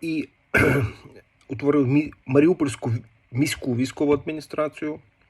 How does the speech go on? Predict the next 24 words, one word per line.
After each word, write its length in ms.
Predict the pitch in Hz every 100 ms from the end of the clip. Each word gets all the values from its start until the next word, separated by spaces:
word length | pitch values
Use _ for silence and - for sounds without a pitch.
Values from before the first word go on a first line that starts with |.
| _ _ _
е, 40 | 110 110 110 -
Волноваську 640 | 123 143 151 151 139 -
міську 380 | 139 143 - 143
військову 300 | 139 - 135
адміністрацію 720 | 127 123 123 113 127 113 110
і 280 | 107 170 190
кілька 340 | - 143 - 123
там 220 | 123 110 - - -
сільських 500 | - 117 - 180 117
і 40 |
селищних 540 | 107 139 135 - 113
військових 400 | 120 110 127 120
адміністрацій. 760 | 113 113 117 110 101 92 - - - _ _ _ _ _ _ - - -
Виникає 420 | 110 131 131 220
логічне 380 | 202 139 160 151
запитання. 480 | 139 135 104 87 90 - _ _ _ _
Ці 160 | - 208
території 600 | 180 143 117 107 110 120 _ -
знаходяться 460 | 113 113 170 147 117
в 60 |
окупації 760 | 120 135 131 107 - 107 104 -
Російської 420 | 113 127 110 110
Федерації 640 | 117 113 131 143 180 190 - _ _ _ _ _ _ _ - -
з 360 | 117 131 165